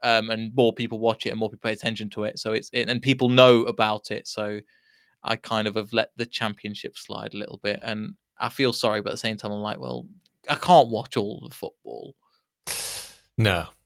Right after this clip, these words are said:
Speaker 2: no one can watch all the football.
Speaker 1: That's the quote for the, for the, for this stream as well. "No one can
Speaker 2: Right.
Speaker 1: watch all the football."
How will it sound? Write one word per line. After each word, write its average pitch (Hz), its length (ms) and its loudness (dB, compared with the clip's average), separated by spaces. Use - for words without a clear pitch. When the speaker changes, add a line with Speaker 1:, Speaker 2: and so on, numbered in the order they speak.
Speaker 2:
no 131 200 4
one 120 100 -2
can 117 160 -2
watch 104 240 2
all 113 160 4
the 101 80 -4
football. 85 480 -10
Speaker 1:
That's - 160 -14
the 113 120 -6
quote 110 320 -2
for - 140 -8
the, 107 240 -2
for 113 160 -10
the, 107 200 -8
for 123 100 -8
this 113 120 -4
stream 113 300 -4
as 107 120 -10
well. 107 240 -2
"No 123 200 4
one 123 100 4
can 107 120 6
Speaker 2:
Right. 98 80 2
Speaker 1:
watch 120 200 2
all 127 220 4
the 135 100 -2
football." - 540 -12